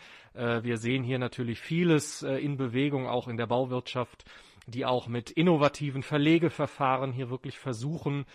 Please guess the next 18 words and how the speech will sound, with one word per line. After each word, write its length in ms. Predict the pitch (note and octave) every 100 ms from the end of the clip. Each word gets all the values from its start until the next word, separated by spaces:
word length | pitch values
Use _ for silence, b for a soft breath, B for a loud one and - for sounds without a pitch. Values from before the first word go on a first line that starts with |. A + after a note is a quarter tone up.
| B B B
äh, 120 | B2+
so 140 | B2 B2+
schnell 380 | - C#3+ E3 E3
wie 100 | D3
möglich 420 | C#3+ D#3 D3+ -
den 160 | B2+
Ausbau 640 | B2+ B2+ C#3 - C3 A#2+ B2
voranzubringen, 920 | - A#2 B2 C#3+ D3+ A#2+ B2+ C3 B2 - _ _ _ _ -
äh, 180 | - B2+
sodass, 520 | A#2 A#2 A#2 - -
äh, 140 | B2 A#2
da 160 | A#2
wirklich 240 | A#2 A#2+ A#2
mit 160 | C3+
Hochdruck 340 | D#3 D3 C3+ A2
dran 200 | A#2+ A#2
gearbeitet 500 | A2+ G2+ G2 - -
wird. 180 | F#2